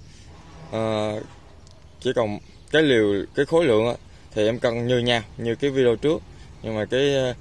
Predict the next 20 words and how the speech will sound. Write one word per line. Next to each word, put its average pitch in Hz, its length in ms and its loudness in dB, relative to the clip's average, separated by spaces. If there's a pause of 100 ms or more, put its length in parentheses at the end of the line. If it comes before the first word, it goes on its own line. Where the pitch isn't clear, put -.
(220)
liều 110 180 4
lượng 101 280 2
á, 120 100 -4 (480)
thì 98 380 0 (300)
lượng 104 200 -4
nước 143 160 0
em 113 140 -4
giảm 101 340 -2
đi 120 180 -2
một 113 200 -4
nửa, 104 260 0 (200)
là 95 240 -6
chỉ 120 480 -2
một 104 120 -2
gói 110 200 2
này 117 160 -2
mình 98 220 -8
pha 110 260 -8
thêm, 104 260 -6
à, 104 100 -8